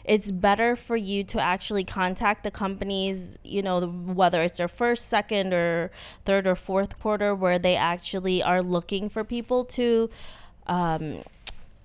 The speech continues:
you know, create some work with, to create collaborations with. So make sure you look that up. If they're not looking for somebody right now, then ask them when it would be the right time to send them that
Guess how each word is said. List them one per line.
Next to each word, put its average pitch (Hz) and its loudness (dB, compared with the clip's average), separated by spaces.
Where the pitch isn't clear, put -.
you 202 4
know, 185 4
create 175 -2
some 180 -2
work 170 -2
with, 240 0
to 214 -4
create 190 0
collaborations 175 0
with. 302 2
So 233 2
make 220 0
sure 220 0
you 190 0
look 190 -2
that 180 2
up. 185 4
If 175 -4
they're 180 2
not 180 -2
looking 180 -4
for 175 -2
somebody 175 -2
right 160 0
now, 220 2
then 190 -2
ask 175 -2
them 196 -2
when 185 0
it 165 -2
would 180 0
be 180 -2
the 170 0
right 160 -2
time 160 -8
to 165 -10
send 160 -4
them 156 -2
that - -6